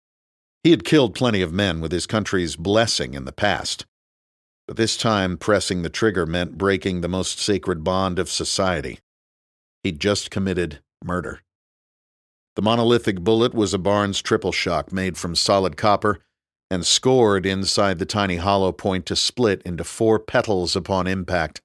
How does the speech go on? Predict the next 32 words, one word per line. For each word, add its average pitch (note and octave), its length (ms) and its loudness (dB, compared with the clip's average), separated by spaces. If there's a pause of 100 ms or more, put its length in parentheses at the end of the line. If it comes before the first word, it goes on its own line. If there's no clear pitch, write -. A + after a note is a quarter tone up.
(440)
like E2 140 -6
a F#2+ 40 0
deadly E2+ 360 0
flower. F2 500 0 (1040)
It A#2+ 100 4
was G2+ 240 2
engineered A#2 540 2
to G#2+ 80 -2
penetrate G2+ 720 -2
deeply G2+ 560 0
on F#2 240 -2
big F#2 320 -2
game G#2 340 -2
animals F#2 760 -4
and G#2 200 0
worked G#2 300 0
so C3 360 2
well G2+ 640 0 (320)
that G#2 140 -2
special A#2+ 420 2
operations G#2 760 0
troops B2 440 -2
adopted G2+ 500 -2
it G#2 160 -2
for G#2 140 -2
use G2+ 480 -2
during F2+ 260 -2
the F2+ 80 -6
global G2+ 420 0
war G2+ 300 2
on F#2+ 160 0
terror. D#2+ 460 -6